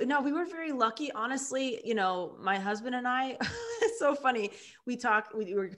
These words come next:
kind of sharing, like, you know, sometimes when you're wedding planning, you, uh, some people feel like, th-, you know, this is the most important thing in their life, and they're having a hard time separating that it's not the most important thing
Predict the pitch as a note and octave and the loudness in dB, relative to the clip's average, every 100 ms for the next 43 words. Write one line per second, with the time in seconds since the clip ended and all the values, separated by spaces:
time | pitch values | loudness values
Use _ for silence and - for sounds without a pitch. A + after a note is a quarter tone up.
0 | - A3 F#3+ - F#3+ F#3 F3 E3 E3 A#3 | -6 -4 -4 -4 -2 -2 -2 -4 -4 -2
1 | F3 E3+ F#3 F3+ F#3 F3+ F3 F3 - F3 | -2 -2 -4 -4 0 0 0 -6 -10 -6
2 | D#3+ D#3+ E3 F3 E3+ F3+ E3+ E3 D#3+ D#3+ | -4 0 -2 -2 -4 -2 -2 -2 -2 -2
3 | D#3 D#3 - - - F3 F#3 F3+ F3+ F3 | -2 -4 -8 -10 -8 -6 -8 -8 -10 -8
4 | F3 F3 E3+ F3 D#3+ D3+ D3 C#3 - _ | -6 -6 -4 -2 0 0 -2 -6 -20 _
5 | _ _ D#3+ - F#3 D#3+ D3+ E3 F3 D#3+ | _ _ -16 -8 -4 -2 -2 -2 -2 -2
6 | F#3 F#3 F3 F3+ F3+ E3+ D#3+ F3 E3+ E3 | 0 0 -2 -6 -4 -4 -4 -6 -6 -2
7 | A#3 D4+ F#3+ E3+ F3 F3+ E3+ F3 E3+ E3 | 2 4 6 6 4 -2 -2 -2 -4 -10
8 | D#3+ E3+ F3 E3 D#3+ - E3+ F3 D#3+ D#3+ | -4 -6 -2 -4 -4 -4 -4 0 0 0
9 | D3+ D#3 F3 D#3 E3+ E3+ D#3+ E3 F3 D#3+ | -2 -2 -4 -4 -4 -8 -10 -8 -6 -6
10 | D#3+ E3+ E3 | -8 -8 -8